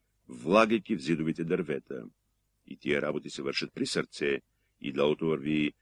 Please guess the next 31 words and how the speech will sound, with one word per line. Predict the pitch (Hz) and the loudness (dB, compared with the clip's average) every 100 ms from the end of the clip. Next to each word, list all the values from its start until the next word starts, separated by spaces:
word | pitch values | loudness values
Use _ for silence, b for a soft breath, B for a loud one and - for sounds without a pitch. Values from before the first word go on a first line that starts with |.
| _ | _
успешно | - 73 - 90 - | -10 -4 4 4 4
в | 92 | -2
ръцете | 90 - 98 - | 0 2 2 2
им | 98 87 | 2 2
и | |
се | - 69 | 0 -2
върши | 78 - 80 | -2 -2 -4
с | 69 | -6
голямо | 71 71 78 | -4 -2 -2
великолепие | 73 73 - 80 80 85 | -2 -6 -2 0 0 -2
и | 82 | -4
грижа. | 78 90 85 - 65 60 - _ _ _ _ _ | -4 -2 -2 -2 -4 -4 -12 _ _ _ _ _
Тогава | 165 143 147 135 | 2 4 6 4
попитахме | 110 120 98 73 | 0 -2 -2 -4
тия | 65 76 73 | -4 0 0
старшини, | 69 85 78 - 85 85 | 0 0 2 4 4 4
думайки: | 82 87 87 - 117 - b b b | 6 6 4 4 4 2 b b b
„По | - | -2
чия | 139 104 | 4 6
заповед | 90 120 147 127 101 | 8 6 6 2 -2
строите | - 82 80 | 0 2 2
този | 76 80 76 | 0 2 2
дом | 67 95 104 | 2 4 4
и | 73 | 4
вършите | 71 76 - 71 | 2 0 -2 -6
тия | - 76 | -2 0
работи?“ | 78 90 71 - 67 64 - _ _ _ _ | 4 4 2 -2 -8 -8 -12 _ _ _ _
Проче, | 82 82 - 78 | 2 2 2 0
ние | 78 78 | 2 2
ги | 69 | 2
питахме, | 69 131 120 - 73 71 | -2 0 0 0 -2 -2